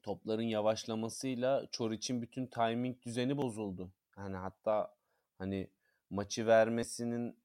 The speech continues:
en önemli sebeplerinden birisi de bence o hava değişikliğine uyum sağlamakta çok geç kalmış olması ve Fonini'yi maça sokmuş olması oldu. Hani ben-, benim gözlemim öyle.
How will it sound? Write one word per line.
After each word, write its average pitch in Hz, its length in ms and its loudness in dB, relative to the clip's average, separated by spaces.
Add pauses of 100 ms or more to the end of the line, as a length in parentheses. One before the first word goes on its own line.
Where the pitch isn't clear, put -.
(140)
en 117 140 0
önemli 117 320 0
sebeplerinden 113 1000 0
birisi 110 340 -6
de 123 120 2
bence 113 340 0
o 120 160 2
hava 113 340 2
değişikliğine 117 880 -6 (380)
uyum 117 220 2
sağlamakta 117 800 2
çok 127 220 -6 (680)
geç 123 280 2
kalmış 113 420 0
olması 101 520 -2
ve 120 280 2
Fonini'yi 117 520 0
maça 110 260 -2
sokmuş 113 440 -6
olması 110 440 0
oldu. 107 420 -2 (1120)
Hani 101 280 -2
ben-, 101 320 -2
benim 113 240 2
gözlemim 117 540 0
öyle. 123 340 -2